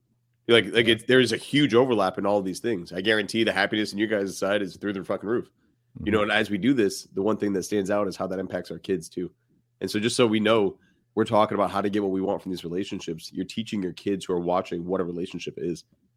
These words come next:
Speaker 1: And so when we see, like, other, like, if we see a husband and wife, like, out screaming at the baseball field or whatever, my kids are like, "What is up with these guys?" <laughs> Like,
Speaker 2: Mm-hmm.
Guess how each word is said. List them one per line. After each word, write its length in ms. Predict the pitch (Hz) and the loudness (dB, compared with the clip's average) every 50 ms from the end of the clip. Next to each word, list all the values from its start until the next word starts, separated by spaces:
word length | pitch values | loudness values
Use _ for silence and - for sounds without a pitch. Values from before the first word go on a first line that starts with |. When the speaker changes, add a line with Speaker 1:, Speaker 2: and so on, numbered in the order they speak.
| _ _ _ _ _ _ _ - | _ _ _ _ _ _ _ -2
Speaker 1:
And 180 | 95 98 95 | -2 0 0
so 240 | 85 - 110 107 101 | 2 4 4 6 6
when 180 | 98 95 101 101 | 6 4 4 2
we 120 | 101 117 | 2 2
see, 280 | 113 - - 104 113 117 | 0 0 0 0 2 2
like, 160 | 104 95 80 | 2 2 0
other, 220 | 98 101 101 87 82 - _ _ _ - | 0 0 0 -2 -4 -10 _ _ _ -18
like, 180 | - - - | -18 -16 -16
if 180 | 90 85 85 - | -16 -14 -6 -4
we 100 | 110 117 | -4 -2
see 160 | - - 120 | 0 2 2
a 60 | 98 | 2
husband 220 | 92 98 104 107 98 | 2 0 0 0 0
and 80 | 92 | 0
wife, 200 | 90 95 98 95 | 0 0 -2 -2
like, 100 | 92 85 | -4 -6
out 160 | 87 90 - | -6 -6 -6
screaming 440 | - - - - 98 95 101 101 98 | -8 -8 -6 -4 -2 0 0 -2 -2
at 80 | 92 87 | -4 -6
the 60 | 87 | -4
baseball 300 | 85 95 101 - 101 98 | -4 -4 -4 -4 -4 -4
field 180 | - - 107 107 | -2 -2 -2 0
or 40 | |
whatever, 360 | 104 104 107 107 113 113 113 _ _ _ _ _ _ _ | 0 0 -2 -2 -2 -4 -6 _ _ _ _ _ _ _
my 120 | - 98 113 | -2 -2 -2
kids 280 | 113 - 120 120 110 | 0 0 0 0 2
are 60 | 107 95 | 0 0
like, 140 | 87 82 | 0 -2
"What 280 | 82 110 135 - - - | -4 -6 -6 -6 -4 -2
is 140 | 156 131 127 | -2 0 0
up 160 | 147 147 - | 0 0 0
with 160 | 127 110 101 | -2 -2 0
these 220 | 113 170 220 190 147 | 0 0 0 0 2
guys?" 200 | 120 127 117 110 - | 4 4 2 2 0
<laughs> 400 | 147 - - 160 156 - - - | -4 -2 -2 -2 -2 0 4 6
Like, 140 | - 180 - | 8 8 6
Speaker 2:
Mm-hmm. 300 | 254 214 - 101 107 - | 6 2 -2 -2 -2 -2